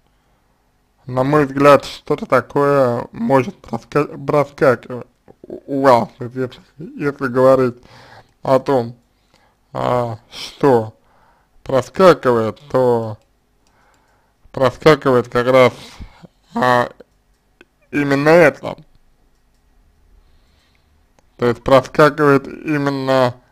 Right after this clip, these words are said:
то, что, а, ваша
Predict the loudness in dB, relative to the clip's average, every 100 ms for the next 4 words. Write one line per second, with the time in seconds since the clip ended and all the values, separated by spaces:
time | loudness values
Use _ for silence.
0 | _ _ _ _ 0 4 4 4 -2 _
1 | _ _ _ _ _ -18 -10 0 4 6
2 | 6 4 0 _ _ _ _ _ _ _
3 | _ _ _ _ _ _ _ _ _ _
4 | _ _ _ _ _ _ _ _ _ _
5 | _ _ _ _ _ _ _ _ -20 -12
6 | -4 -2 0 0 -4 _ _ _ _ _
7 | _ _ _ _ _ _ _ _ _ _
8 | -20 _ _ _ _ _ _ _ _ _
9 | _ _ _ _ _ _ _ _ _ _
10 | _ _ _ -20 -20 -20 -20 -20 -20 -20
11 | _ _ 4 4 4